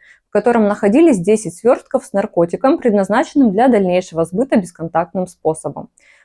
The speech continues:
В ходе осмотра места происшествия полицейские обнаружили и изъяли в цветочных клумбах тайники с закладками в количестве шестнадцати штук. Экспертиза подтвердила, что изъятый является героином –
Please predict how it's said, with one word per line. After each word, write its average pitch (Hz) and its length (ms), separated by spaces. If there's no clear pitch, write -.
В - 40
ходе 320 240
осмотра 226 500
места 190 300
происшествия 190 680
полицейские 185 680
обнаружили 190 640
и 247 260
изъяли 185 400
в 214 60
цветочных 214 580
клумбах 277 420
тайники 233 400
с 262 60
закладками 175 680
в - 60
количестве 254 540
шестнадцати 175 600
штук. - 400
Экспертиза 262 580
подтвердила, 226 680
что - 220
изъятый 214 460
является 208 400
героином – 196 600